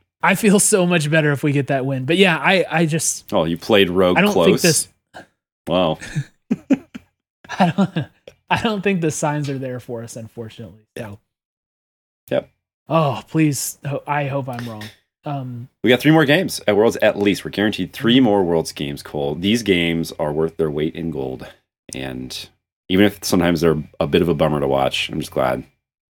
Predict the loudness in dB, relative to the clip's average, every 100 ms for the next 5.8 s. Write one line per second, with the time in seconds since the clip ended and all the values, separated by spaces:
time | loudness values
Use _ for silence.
0 | _ _ _ _ -4 -4 0 4 4 4
1 | 0 -2 _ _ _ _ _ -8 -2 -2
2 | 0 -2 -4 -2 0 0 -4 -14 _ _
3 | -20 -20 -14 -10 -8 -10 -10 -2 0 -2
4 | _ _ -8 -2 2 2 0 _ _ _
5 | _ _ -6 -2 -2 -2 -8